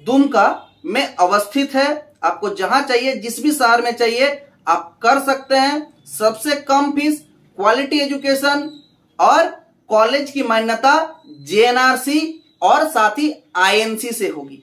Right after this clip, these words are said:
ये सबसे बड़ी बात है। सीट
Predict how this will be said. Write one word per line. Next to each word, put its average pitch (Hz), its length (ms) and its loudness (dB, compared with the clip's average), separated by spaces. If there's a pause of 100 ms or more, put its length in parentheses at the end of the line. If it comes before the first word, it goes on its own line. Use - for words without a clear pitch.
(140)
ये 285 140 0
सबसे 233 340 0
बड़ी 175 200 -2
बात 143 300 -4
है। - 100 -20 (2000)
सीट 294 560 -2